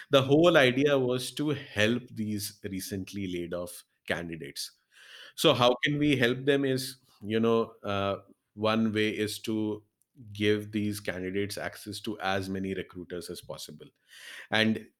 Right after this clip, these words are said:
being in the business that we are in, we already have access to so many recruiters, right? We, because we are in the H R tech space.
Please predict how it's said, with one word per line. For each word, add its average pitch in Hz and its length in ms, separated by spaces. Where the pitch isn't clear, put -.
being 120 280
in 127 120
the 120 80
business 110 440
that 113 200
we 107 220
are 113 140
in, 143 200
we 127 160
already 117 400
have 107 200
access 92 360
to 95 100
so 90 180
many 85 220
recruiters, 78 560
right? 120 160
We, 104 200
because 98 280
we 95 120
are 92 60
in 113 100
the 170 100
H 113 180
R 101 140
tech 90 180
space. - 400